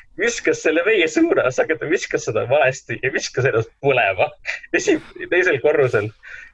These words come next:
Tüüp läks põlema ja kukkus teiselt korruselt meie laua peale ja karjus samal ajal.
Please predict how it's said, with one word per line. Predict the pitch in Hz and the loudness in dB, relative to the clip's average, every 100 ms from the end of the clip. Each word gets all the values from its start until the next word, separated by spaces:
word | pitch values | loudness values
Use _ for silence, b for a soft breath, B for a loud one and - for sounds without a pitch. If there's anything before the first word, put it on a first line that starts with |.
| _ | _
Tüüp | 226 311 | -2 0
läks | 156 156 - - | -2 -2 -6 0
põlema | 190 208 127 123 139 B B B | 2 4 4 4 2 B B B
ja | 131 | -4
kukkus | 131 233 - - 135 139 | -2 -6 -6 -4 -4 0
teiselt | 160 214 - | 0 0 0
korruselt | 165 170 139 147 151 | 2 2 2 -2 -2
meie | 208 160 | 2 4
laua | 151 196 165 | 4 4 4
peale | 139 175 139 117 | 4 4 4 2
ja | 120 | 2
karjus | 170 170 151 143 | 2 2 2 -2
samal | - 151 160 | -2 0 0
ajal. | - - - - | 0 -4 -8 -20